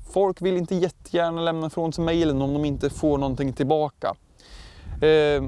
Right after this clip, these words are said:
och sen så givetvis be folk att följa är väl också ganska vanligt. Och ja, det är ju en bra första kontakt, men sen så måste man ju också ha en plan för att sen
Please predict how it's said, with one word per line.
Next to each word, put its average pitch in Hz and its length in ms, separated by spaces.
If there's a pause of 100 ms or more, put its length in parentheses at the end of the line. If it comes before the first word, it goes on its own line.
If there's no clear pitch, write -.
och 156 120
sen 170 180
så 165 120
givetvis 156 460
be 151 300
folk 147 220
att 139 140
följa 165 500
är 143 220
väl 135 220
också 165 320
ganska 151 360
vanligt. 131 500
Och - 420 (1080)
ja, 170 220
det 165 140
är 185 80
ju 180 80
en 170 160
bra 170 240
första 165 360
kontakt, 156 420
men 147 160
sen 175 240
så 156 80
måste 165 240
man 156 40
ju 147 60
också 165 220
ha 147 380
en 143 240
plan 139 500
för 147 160
att 135 240
sen 139 320